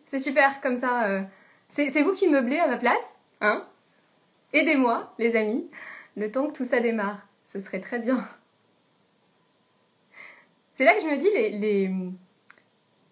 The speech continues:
les gens qui ont des moments de solitude sur scène, je commence à comprendre ce que ça veut dire. C'est long et c'est <laughs> désagréable.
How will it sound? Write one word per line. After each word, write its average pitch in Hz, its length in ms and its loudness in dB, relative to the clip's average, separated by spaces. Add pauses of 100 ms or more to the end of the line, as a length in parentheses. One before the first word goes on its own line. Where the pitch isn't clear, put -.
(260)
les 208 240 -6
gens 330 180 2
qui 302 100 -4
ont 262 40 0
des 226 100 2
moments 220 240 2
de - 40 -4
solitude 247 460 -6
sur 277 180 -6
scène, 254 260 -2 (220)
je 214 120 -6
commence 226 340 -2
à 294 60 4
comprendre 277 380 -2
ce 349 60 -6
que 240 100 -2
ça 262 140 -2
veut 240 100 -2
dire. 202 240 -4 (180)
C'est - 280 -2
long 294 260 -2 (1040)
et 403 100 4
c'est 403 140 -2
<laughs> - 20 2
désagréable. 254 960 0